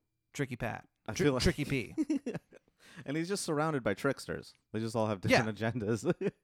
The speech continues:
Speaker 2: trying to trick him. God,
Speaker 1: Because
Speaker 2: that sucks. That's so frightening.
Speaker 1: Yeah.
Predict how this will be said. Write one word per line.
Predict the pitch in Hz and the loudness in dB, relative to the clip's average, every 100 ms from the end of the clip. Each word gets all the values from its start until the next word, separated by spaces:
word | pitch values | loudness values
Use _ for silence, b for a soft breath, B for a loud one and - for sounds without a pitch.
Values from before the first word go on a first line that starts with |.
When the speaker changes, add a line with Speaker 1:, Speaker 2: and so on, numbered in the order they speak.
| - | -14
Speaker 2:
trying | 113 117 | -12 -12
to | - | -10
trick | 117 98 | -10 -10
him. | 85 - b b b b | -14 -18 b b b b
God, | 123 117 110 | -8 0 0
Speaker 1:
Because | - 220 285 196 | 6 8 8 6
Speaker 2:
that | |
sucks. | 110 - - | -4 -8 -12
That's | - | -6
so | 110 | -6
frightening. | 101 95 85 127 | -2 -2 -2 -2
Speaker 1:
Yeah. | 127 123 | 0 0